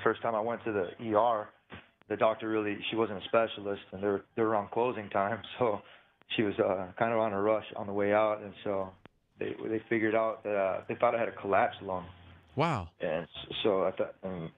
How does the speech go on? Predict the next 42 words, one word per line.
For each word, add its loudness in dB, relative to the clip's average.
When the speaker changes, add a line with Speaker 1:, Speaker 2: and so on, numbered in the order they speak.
Speaker 1:
there's -2
something 0
about 2
a -4
little -4
fracture, 2
so -6
I 4
ended 4
up -2
calling 2
one 2
of -2
my 0
doctors, 0
got 6
a -4
second -2
opinion, -2
and 2
it 2
ended 4
up 0
being -4
a -2
hematoma 0
in -8
my 2
lung. 0
There's -6
a 0
specific -2
term 0
that -8
they 2
had, 2
but -2
shit 4
hurt, 0
man. -4
Sucked. 2
Speaker 2:
And, 0